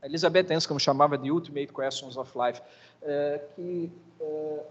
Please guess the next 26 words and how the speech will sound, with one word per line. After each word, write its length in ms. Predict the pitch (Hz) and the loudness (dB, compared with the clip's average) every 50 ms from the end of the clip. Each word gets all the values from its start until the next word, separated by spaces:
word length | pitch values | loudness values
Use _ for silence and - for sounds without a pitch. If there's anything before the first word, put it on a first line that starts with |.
| - - - _ _ _ _ - | -18 -20 -20 _ _ _ _ -4
ali 160 | 220 247 277 | -4 -4 -4
não 120 | 262 247 233 | -4 -4 0
dá 140 | - - - | 2 2 2
nem 140 | - - | 2 0
pra 200 | - 240 226 - | -2 2 2 2
ler, 300 | - 160 180 202 220 208 | 2 2 2 2 2 2
mas 220 | - 156 160 160 175 | 0 0 -2 -2 -4
em 80 | 175 | -4
todo 220 | - 214 196 190 - | -2 -2 -2 -2 -4
caso, 340 | - 190 208 214 208 202 196 | -4 -2 -2 0 0 0 -2
as 100 | - 233 | -4 -4
"Ultimate 360 | 226 - - 196 190 185 - | -8 -8 -4 -2 -2 0 2
Questions 420 | - 180 175 - - 165 151 - | 4 4 6 4 4 0 2 2
of 160 | 156 139 - - | 2 2 4 6
Life", 220 | 170 180 170 170 - | 8 8 8 6 4
quer 140 | - 165 | 4 2
dizer 180 | 151 - 165 160 | 4 6 6 8
assim, 300 | 147 - - 165 156 - - - - - - - - - - _ - | 8 8 8 6 2 -2 -4 -10 -20 -20 -20 -20 -20 -20 -16 _ 6
eh, 320 | 147 151 147 147 143 143 - - - - - - - _ _ _ _ _ _ _ _ _ _ _ - - | 8 10 12 12 12 10 8 4 -10 -14 -20 -20 -20 _ _ _ _ _ _ _ _ _ _ _ 4 6
nós 160 | 190 190 - | 8 8 6
começamos 800 | - - 220 254 247 220 202 - - 254 302 - - - - - | 6 6 8 8 10 8 8 8 8 8 8 8 6 0 -2 2
a 120 | - 175 170 | 4 4 4
fazer 420 | - 180 160 143 - 165 170 160 | 6 4 2 2 2 0 0 -2
filosofia 880 | 165 - 170 147 151 147 - 160 - - - - 214 226 180 139 123 110 - | -2 -4 -4 -2 -2 -2 -2 -4 -8 -10 -12 -10 -6 -2 -2 -2 -2 -4 -8
e 120 | 170 143 143 | -6 -2 0
ética 520 | 156 175 185 175 - - - - 113 107 | 2 2 2 0 -2 -6 -8 -10 -14 -14